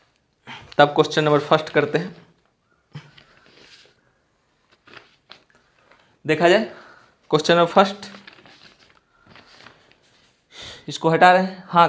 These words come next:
कैसा क्वेश्चन होगा इस बात, बात पर विचार करते हैं, पहले हटा देते हैं इसको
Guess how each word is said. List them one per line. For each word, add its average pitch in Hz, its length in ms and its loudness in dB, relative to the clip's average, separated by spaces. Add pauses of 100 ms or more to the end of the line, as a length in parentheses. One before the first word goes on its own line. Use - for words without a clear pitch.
(120)
कैसा 202 340 4
क्वेश्चन 220 400 0
होगा 202 140 0
इस 180 200 -2
बात, 156 360 2
बात 143 360 -2
पर 131 60 -6 (260)
विचार 127 280 -2
करते 120 280 -4
हैं, 123 100 -8
पहले 123 160 -4
हटा 123 240 0
देते 113 220 -12
हैं 123 80 -8
इसको - 260 -20